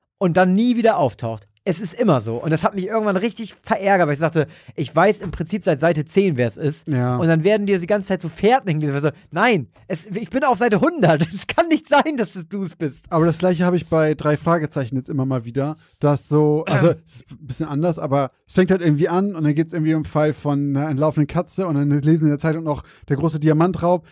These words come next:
Speaker 2: Das hat nichts mit unserem Fall zu tun. Das weißt du, natürlich hat es was mit dem Fall zu
Speaker 1: <laughs>
Speaker 2: tun.
Speaker 1: Ja, ja, ja.
Speaker 2: So.
Speaker 1: Ja, stimmt.
Speaker 2: Es wird niemals,
Speaker 1: Stimmt.
Speaker 2: bei drei Fragezeichen wird niemals auch nur eine F-, Information gedroppt, die nicht
Speaker 1: Wo-,
Speaker 2: zum Fall gehört.
Speaker 1: wobei ich das manchmal ganz geil finde. Also zum Beispiel auch bei der, bei hier, ähm, auch einer, einer meiner Lieblingsfolgen tatsächlich, ähm,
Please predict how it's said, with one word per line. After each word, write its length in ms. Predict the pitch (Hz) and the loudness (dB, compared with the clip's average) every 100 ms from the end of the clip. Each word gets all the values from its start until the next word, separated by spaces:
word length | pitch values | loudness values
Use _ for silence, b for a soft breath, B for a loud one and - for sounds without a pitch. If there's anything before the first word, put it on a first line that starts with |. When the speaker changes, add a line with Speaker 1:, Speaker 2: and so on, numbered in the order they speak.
| - | -2
Speaker 2:
Das 100 | 139 | 0
hat 80 | 190 | 0
nichts 140 | 165 | 0
mit 80 | 196 | -2
unserem 120 | 156 | 0
Fall 160 | 165 160 | 0 -2
zu 80 | |
tun. 160 | 160 156 | -2 0
Das 80 | 139 | 2
weißt 180 | 185 156 | 0 -2
du, 40 | b 180 | b -8
natürlich 560 | 165 - 294 294 - | -6 0 2 2 0
hat 160 | 233 247 | -2 -2
es 120 | - | 0
was 200 | 247 247 | 0 0
mit 100 | 214 | -2
dem 100 | 226 | 0
Fall 220 | 240 269 | 2 0
zu 60 | - | 0
Speaker 1:
<laughs> 80 | 190 | 0
Speaker 2:
tun. 100 | 170 | 2
Speaker 1:
Ja, 140 | 165 | 4
ja, 160 | 165 160 | 2 2
ja. 160 | 160 | 2
Speaker 2:
So. 120 | 165 151 | 0 -2
Speaker 1:
Ja, 260 | 143 269 - | 0 -2 -2
stimmt. 200 | 208 208 196 180 | -2 0 0 -2
Speaker 2:
Es 60 | 170 | 0
wird 200 | 208 196 | 0 2
niemals, 460 | 262 269 226 214 | 2 2 2 2
Speaker 1:
Stimmt. 240 | 220 190 - | 0 -4 -2
Speaker 2:
bei 120 | 185 | -2
drei 240 | - 196 | 0 -2
Fragezeichen 400 | 196 208 208 160 | 0 0 0 0
wird 120 | 185 | 0
niemals 320 | 190 214 208 190 | 0 0 0 -4
auch 100 | 180 | -6
nur 220 | 196 180 | -6 -4
eine 260 | 196 220 | -2 -2
F-, 200 | 220 - 196 | -2 -6 -8
Information 540 | 170 190 190 185 180 | -4 -2 0 0 -2
gedroppt, 400 | 156 143 151 - | -2 -2 -2 0
die 80 | 151 | 0
nicht 320 | 156 165 202 | 2 2 2
Speaker 1:
Wo-, 60 | 240 | 0
Speaker 2:
zum 180 | 185 156 | -2 -2
Fall 220 | 139 131 | -2 -2
gehört. 180 | - - | 0 2
Speaker 1:
wobei 160 | 208 | 2
ich 80 | 233 | 2
das 160 | 226 196 | -2 -2
manchmal 340 | 202 240 240 | -2 -2 -2
ganz 220 | 214 190 | -4 -4
geil 260 | 147 151 151 | 0 2 2
finde. 280 | 143 123 131 | -2 -4 -4
Also 200 | 135 135 | -6 -4
zum 140 | 170 | -2
Beispiel 160 | 180 190 | 0 -2
auch 40 | |
bei 180 | - 165 | 0 0
der, 160 | 156 143 | 0 -4
bei 260 | 131 147 | -2 2
hier, 280 | 143 165 139 | 4 4 2
ähm, 320 | 135 127 135 | 0 -2 -2
auch 240 | 147 160 180 | -2 0 2
einer, 240 | 190 165 | 0 0
einer 160 | 151 139 | 0 0
meiner 160 | 135 | 0
Lieblingsfolgen 600 | 156 226 233 - 139 135 | -2 -4 -6 -2 -2 0
tatsächlich, 520 | 131 131 120 175 190 - | -4 -4 -6 -4 -6 -2
ähm, 440 | 131 139 131 123 | -2 0 -4 -8